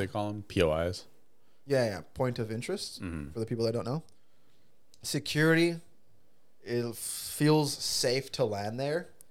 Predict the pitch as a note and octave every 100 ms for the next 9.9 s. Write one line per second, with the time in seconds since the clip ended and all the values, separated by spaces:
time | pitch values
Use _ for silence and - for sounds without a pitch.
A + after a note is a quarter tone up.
0 | - - E2+ C2+ E2+ G#2+ - - - -
1 | - - - D3 D#3 D#3 - C#3 D#3 -
2 | C3 F3 F#3 - - - - - - -
3 | - - C3+ - B3 B3 E3 C3+ C3 A#2
4 | G#2+ F2 D#2+ - - - - - - -
5 | - - - C#3 E3+ F3+ F3+ F3 E3 E3+
6 | D#3 D3 D3 D3+ D3+ C#3 C#3 C3+ - -
7 | - - C3 B2 A#2+ A2+ A#2+ A#2 A2 A#2+
8 | A#2 - - - - - - - C3+ A#2
9 | A#2 A#2 A#2 - A#2 A2+ A2+ A2+ A2+